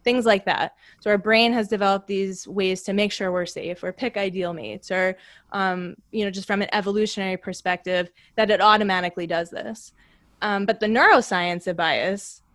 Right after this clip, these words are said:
is really, I think, probably the most interesting for me,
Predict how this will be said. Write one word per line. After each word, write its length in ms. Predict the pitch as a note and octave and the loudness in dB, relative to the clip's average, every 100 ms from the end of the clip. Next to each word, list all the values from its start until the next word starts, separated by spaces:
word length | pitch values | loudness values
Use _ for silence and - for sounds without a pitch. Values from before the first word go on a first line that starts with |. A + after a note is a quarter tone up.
| _ | _
is 260 | - G#3 F#3 | -4 -4 0
really, 300 | A3+ G#3+ G3 | 2 2 2
I 80 | F#3+ | 0
think, 300 | F#3+ F#3+ - | -4 -6 -10
probably 260 | - G#3+ G3 | -4 -2 -2
the 80 | F#3+ | -2
most 220 | F3 - | -6 -8
interesting 500 | F3+ - E3+ F3+ F3+ | -10 -10 -10 -10 -10
for 160 | - F3 | -8 -6
me, 340 | F3 F#3+ B3 | -4 -4 -4